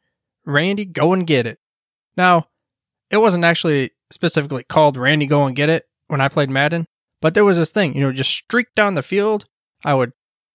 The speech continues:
launch that ball s-, sh-, way across the sky. Just basically, <laughs> it was like, "Randy Moss is on the other end. Yeah, ninety-nine overall." Toss it into his breadbasket and watch him jump above the defenders and let the computer take over the work. And there he goes and scores a touchdown.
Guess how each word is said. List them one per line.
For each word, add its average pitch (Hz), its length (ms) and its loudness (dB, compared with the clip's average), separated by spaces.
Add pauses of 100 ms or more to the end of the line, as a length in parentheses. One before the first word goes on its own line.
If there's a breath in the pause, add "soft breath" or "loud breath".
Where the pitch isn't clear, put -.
launch 190 260 0
that 190 260 0
ball 202 340 0
s-, - 1400 -8
sh-, - 280 -6
way 214 300 -2
across 208 360 0
the - 120 -6
sky. 196 540 -2 (340)
Just 151 220 -4 (120)
basically, 170 320 0
<laughs> 160 40 0
it 202 40 2
was 180 120 0
like, 156 180 -2
"Randy 185 220 0
Moss 208 200 2
is 202 80 -2
on 202 100 2
the 202 60 0
other 220 180 2
end. 214 200 0
Yeah, 196 320 2
ninety-nine 202 400 0
overall." 196 480 0
Toss - 300 -4
it 185 80 -8
into 208 180 -4
his 202 100 -2
breadbasket 156 640 -2
and 135 140 -8 (300)
watch 151 260 -4
him 170 140 -2
jump 156 240 0
above 180 300 0
the 180 100 0
defenders 170 420 0
and 143 60 0
let 170 100 0
the 175 80 -8
computer 202 320 -4
take 196 260 0
over 202 160 0
the 185 80 -2
work. 208 320 0 (280)
And 131 100 -4
there 143 100 2
he 202 80 2
goes 190 200 2
and 170 60 -6
scores 208 220 0
a 185 60 -4
touchdown. 151 520 -2